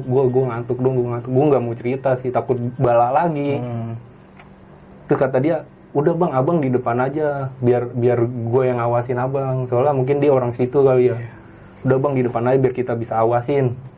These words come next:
Speaker 1: Yaudah, gua di depan dah. Pas nyampe Lembah Kidang,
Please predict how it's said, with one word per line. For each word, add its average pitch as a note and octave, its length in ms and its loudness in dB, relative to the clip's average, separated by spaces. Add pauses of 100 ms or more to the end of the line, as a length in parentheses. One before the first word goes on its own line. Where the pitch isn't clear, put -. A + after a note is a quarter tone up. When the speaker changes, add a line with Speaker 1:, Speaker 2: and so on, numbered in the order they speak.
(140)
Speaker 1:
Yaudah, A#2+ 180 2
gua C3 140 4
di C3 80 0
depan B2 320 0
dah. A#2+ 160 0 (160)
Pas A2+ 160 -2
nyampe A#2 240 -2
Lembah A#2 240 0
Kidang, D3 400 0